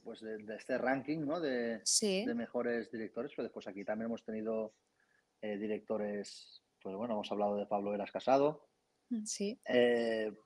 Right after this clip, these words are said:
Speaker 1: también podríamos hablar de Jesús López Cobos, que dirigió la Orquesta Cincinnati, la Orquesta Nacional de España, la Ópera de Berlín, el, est-, todo el Teatro Real, o sea, llevó un,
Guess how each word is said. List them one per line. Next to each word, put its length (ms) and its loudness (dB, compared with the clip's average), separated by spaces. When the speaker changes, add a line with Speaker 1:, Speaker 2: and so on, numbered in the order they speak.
Speaker 1:
también 200 -6
podríamos 300 -2
hablar 200 2
de 500 -4
Jesús 320 -8
López 240 -4
Cobos, 380 -2
que 340 -2
dirigió 340 -4
la 80 6
Orquesta 340 0
Cincinnati, 1160 4
la 240 6
Orquesta 280 -6
Nacional 320 -6
de 80 -6
España, 880 0
la 140 6
Ópera 340 4
de 80 0
Berlín, 920 0
el, 180 -8
est-, 200 -18
todo 180 -4
el 80 -4
Teatro 280 0
Real, 480 4
o 40 -2
sea, 180 -2
llevó 220 -4
un, 320 -6